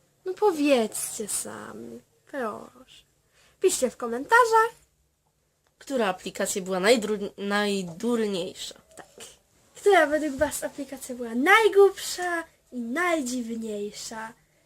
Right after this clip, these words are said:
Speaker 1: A my się z wami już żegnamy. Żegnajcie!
Speaker 2: Pa!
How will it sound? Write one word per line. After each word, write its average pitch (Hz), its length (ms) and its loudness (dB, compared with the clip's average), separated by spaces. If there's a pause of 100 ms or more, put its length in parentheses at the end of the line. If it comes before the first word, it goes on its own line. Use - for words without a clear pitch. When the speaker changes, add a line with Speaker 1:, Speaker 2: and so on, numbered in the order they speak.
(760)
Speaker 1:
A - 60 -8 (260)
my 523 100 -6
się 403 160 -4
z 294 120 -10
wami 226 600 -8
już 214 380 -12 (140)
żegnamy. 262 840 -4 (320)
Żegnajcie! 523 680 0 (540)
Speaker 2:
Pa! - 320 -2